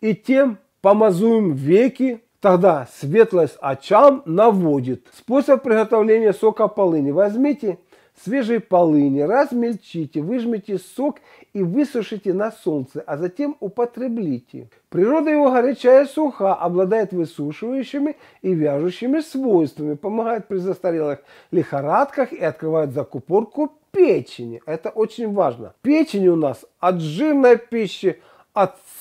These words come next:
сладости, от смешанной пищи, ну, вот это белки, жиры, углеводы в одной еде, она там постоянно находится в стадии закупорки процентов на пятьдесят, а то на семьдесят.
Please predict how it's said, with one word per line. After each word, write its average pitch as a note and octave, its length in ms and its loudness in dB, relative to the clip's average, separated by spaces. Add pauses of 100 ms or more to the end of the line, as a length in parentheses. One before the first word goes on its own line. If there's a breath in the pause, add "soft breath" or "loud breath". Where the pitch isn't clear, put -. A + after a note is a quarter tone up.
(120)
сладости, A3+ 960 2 (380 soft breath)
от F#3+ 260 2
смешанной G#3 640 0
пищи, F#3 460 -4
ну, E3+ 600 0
вот E3 160 0
это D#3+ 180 -4
белки, F3+ 420 2
жиры, E3+ 300 0
углеводы G#3+ 720 0
в B3 60 0
одной A3+ 360 4
еде, F#3+ 280 -2 (220 soft breath)
она C#4+ 300 4
там A#3 200 2
постоянно A3+ 840 2 (260 soft breath)
находится G#3+ 640 0
в E3 140 0
стадии G3+ 640 2
закупорки G3 720 0
процентов G3 640 -2
на F3 180 0
пятьдесят, G#3 500 -4
а F3+ 60 0
то F#3 120 -4
на F3+ 160 -2
семьдесят. C3 640 -10